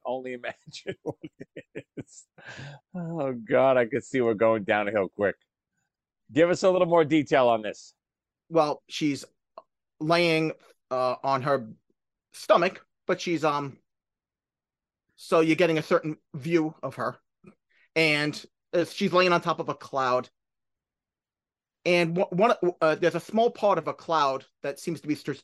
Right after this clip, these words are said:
Speaker 2: happened to be placed str-, strategically, which is almost unfortunate.
Speaker 1: Is your wife home today?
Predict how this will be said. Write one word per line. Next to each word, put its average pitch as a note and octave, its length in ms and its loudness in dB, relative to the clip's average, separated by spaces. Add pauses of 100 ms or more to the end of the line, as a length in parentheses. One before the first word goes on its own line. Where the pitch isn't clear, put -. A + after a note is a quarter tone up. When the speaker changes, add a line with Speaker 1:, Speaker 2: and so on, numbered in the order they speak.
(320)
Speaker 2:
happened F#3+ 380 -4
to C#3+ 60 -8
be D#3 100 -2
placed - 460 -2 (260)
str-, E3 140 -4 (260)
strategically, D3+ 680 -10 (1800)
which C#3+ 160 -6
is D#3 120 -2
almost D3+ 260 -2
unfortunate. A2+ 520 -8 (1500)
Speaker 1:
Is B3 140 -12
your F4 180 -6
wife G3+ 220 2
home D#3+ 240 -2
today? B2+ 300 2